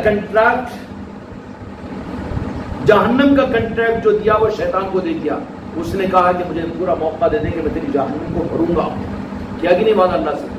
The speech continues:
और अल्लाह ने क्या दिया? पूरी, पूरी अख्तियार को दिया। दिल में होना चाहिए, खून में दौड़, खून में दौड़। कहाँ दौड़ता हूँ मैं?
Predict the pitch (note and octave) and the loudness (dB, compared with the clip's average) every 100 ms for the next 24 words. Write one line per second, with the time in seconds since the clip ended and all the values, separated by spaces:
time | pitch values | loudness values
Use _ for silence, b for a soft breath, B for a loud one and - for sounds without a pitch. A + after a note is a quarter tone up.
0 | - - - - F#3 F#3 G3+ G#3 G3+ G3+ | -10 -12 -12 -2 2 4 4 4 2 4
1 | G3 F#3 - F#3 F#3+ - E3 E3 - D#3+ | 2 2 -2 -2 -2 -4 -4 -4 -4 -4
2 | C#3+ - - - - B3 B3+ B3+ B3+ B3 | -4 -4 -6 -2 2 4 6 6 6 6
3 | A3+ G#3+ - - - - B3+ C#4 C#4 B3+ | 4 2 0 -6 -6 0 2 6 6 6
4 | G#3 G3 F3 - - - - - - - | 2 2 2 0 -4 -8 -10 -10 -10 -10
5 | - - - - - E3 G#3+ A#3 A#3 G3+ | -10 -8 -8 -8 -6 4 6 6 4 4
6 | E3+ - - - - E3+ G3 G3+ G#3+ A3+ | 4 2 -2 -6 -4 2 4 4 2 0